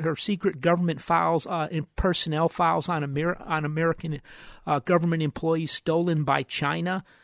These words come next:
Uh, weren't, those were hacked? Weren't the, the plans for a number of our top secret aircraft, our,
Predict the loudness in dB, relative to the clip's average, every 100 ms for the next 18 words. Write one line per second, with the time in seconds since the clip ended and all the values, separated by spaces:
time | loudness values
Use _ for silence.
0 | _ _ _ -2 0 2 0 -2 -14 -6
1 | 0 2 2 -4 0 2 2 2 0 2
2 | 0 -2 -4 -2 -2 -2 -4 -4 -4 -4
3 | -4 -2 -2 -2 -2 -2 -2 -2 0 2
4 | 0 2 0 0 0 0 0 -4 -2 -4
5 | 2 0 2 0 0 0 -2 0 0